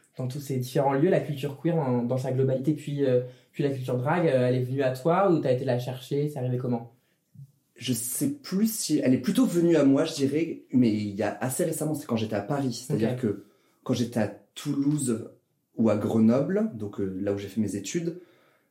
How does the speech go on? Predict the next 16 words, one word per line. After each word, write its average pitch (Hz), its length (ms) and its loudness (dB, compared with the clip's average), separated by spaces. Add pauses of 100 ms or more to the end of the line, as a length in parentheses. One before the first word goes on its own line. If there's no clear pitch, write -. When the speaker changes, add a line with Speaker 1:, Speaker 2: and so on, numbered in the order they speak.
Speaker 2:
je - 100 -4
traînais 120 260 2
pas 120 120 0
du 113 360 -6
tout 151 380 -8 (840)
dans 113 260 2
le 101 80 0
milieu 104 300 -2
queer, - 640 -2
Speaker 1:
Ouais. 120 280 -6
Speaker 2:
encore 107 260 -2
moins 120 380 6
dans 110 80 0
le 104 60 0
milieu 104 200 -2
drag, 135 540 -2